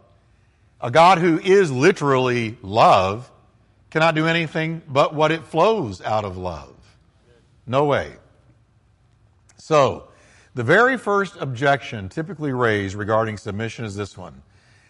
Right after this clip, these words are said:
"But what if they're not worthy of my respect and submission?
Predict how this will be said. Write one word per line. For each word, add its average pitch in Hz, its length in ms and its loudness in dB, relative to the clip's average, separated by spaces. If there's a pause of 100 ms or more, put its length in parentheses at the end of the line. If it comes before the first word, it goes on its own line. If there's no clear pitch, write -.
(320)
"But 170 80 -4
what 269 160 0
if 233 100 -8
they're 262 160 4
not 269 240 0
worthy 254 480 4
of 156 80 0
my 139 200 4
respect 117 720 -2
and 101 140 -12
submission? 92 560 -14